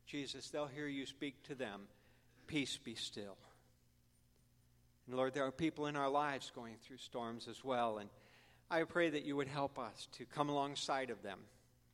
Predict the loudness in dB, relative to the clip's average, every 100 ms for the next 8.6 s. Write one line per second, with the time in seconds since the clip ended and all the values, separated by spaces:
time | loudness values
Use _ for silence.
0 | _ _ -6 -2 -2 -2 -4 -2 -2 -4
1 | -10 -10 -20 -20 -20 -20 _ _ -18 -4
2 | -4 0 0 0 -4 -6 -10 -20 -20 -20
3 | -20 -14 -12 -2 -2 -2 -12 -20 -20 -20
4 | -20 -18 -4 -2 2 0 0 -2 0 0
5 | -4 -4 -2 -2 -4 -4 -4 -4 -6 -8
6 | -10 -12 -8 -4 -2 -2 -4 -6 -8 -18
7 | 0 0 0 0 0 0 -6 -6 -8 -10
8 | -8 -6 -2 0 0